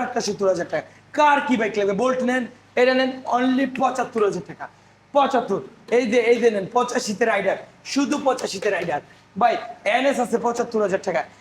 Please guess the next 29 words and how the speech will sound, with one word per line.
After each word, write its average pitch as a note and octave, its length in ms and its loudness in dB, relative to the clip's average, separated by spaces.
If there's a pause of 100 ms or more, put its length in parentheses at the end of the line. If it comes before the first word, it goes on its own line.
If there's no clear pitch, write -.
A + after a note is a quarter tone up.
(120)
এনএস C4+ 280 0 (120)
আরো B3+ 260 2
একটা C4 200 0
পঁচাত্তর G#3 400 -2
হাজার E3+ 220 -2
টাকা। D3+ 220 -4 (340)
এইদিকে C4 340 4
দেখেন, A3 360 2 (300)
পঁচাশি C4 420 0
হাজার B3 200 0
টাকা B3+ 240 0
ফোর A#3 240 0
বি G#3 200 0 (340)
ডাবল A#3+ 260 2
ডিস্ক, G#3+ 240 -6 (360)
পঁচাশি C4 400 0
হাজার C4 200 0
টাকা C4 160 2 (100)
X A#3+ 100 -4 (140)
কানেক্ট, A#3 320 -2
পঁচাশি A#3+ 360 -2
হাজার A#3 200 0
টাকায়, G3 260 0
আহ, - 680 0
পঁচাশি B3+ 380 2
হাজার B3 200 2
টাকা B3+ 180 2
ডাবল A#3+ 320 4
ডিস্ক। A#3 220 -2